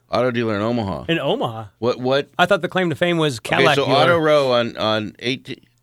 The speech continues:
Speaker 1: twenty-eighth and Farnham. What was his, uh,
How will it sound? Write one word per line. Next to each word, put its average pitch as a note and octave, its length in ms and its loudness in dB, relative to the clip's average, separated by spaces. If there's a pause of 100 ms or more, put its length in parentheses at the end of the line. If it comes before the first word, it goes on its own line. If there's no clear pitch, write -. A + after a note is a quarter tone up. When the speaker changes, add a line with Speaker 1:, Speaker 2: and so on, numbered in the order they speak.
Speaker 1:
twenty-eighth C3+ 600 -4
and G#2+ 360 -4 (240)
Farnham. G2+ 680 -2 (960)
What A#2+ 180 -2
was D3 180 0
his, A#2 320 0
uh, G2 360 0